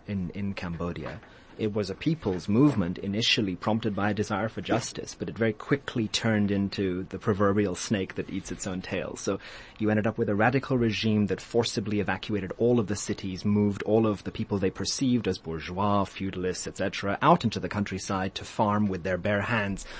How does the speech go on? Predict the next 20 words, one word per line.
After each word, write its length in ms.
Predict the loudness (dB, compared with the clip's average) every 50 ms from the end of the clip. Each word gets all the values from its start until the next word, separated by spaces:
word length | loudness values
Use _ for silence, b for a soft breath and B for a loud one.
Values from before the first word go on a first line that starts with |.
| B B
you 80 | 0 0
know, 80 | 0
for 220 | 0 2 2 2 2
a 40 |
great 380 | 2 0 0 0 0 0 -2 -4
leap 220 | -4 -4 -4 -6
forward, 500 | -4 -2 -2 -2 0 -2 -2 -4 -6 -8 -10 -12 -12 -10
as 160 | -8 -8 -8
it 80 | -8
were. 140 | -8 -8 -10 B B B B B B B B B B -8
They 200 | -2 0 2 4
were 100 | 4 4
warned 380 | 6 8 8 10 10 8 8
by 100 | 6 2
the 100 | -2 -4
Chinese 440 | -2 -2 0 0 0 0 0 -2 -2
that 80 | -4 -4
this 120 | -2 -2
doesn't 220 | -2 -4 -4 -6
work, 300 | -8 -8 -8 -8 -10 -14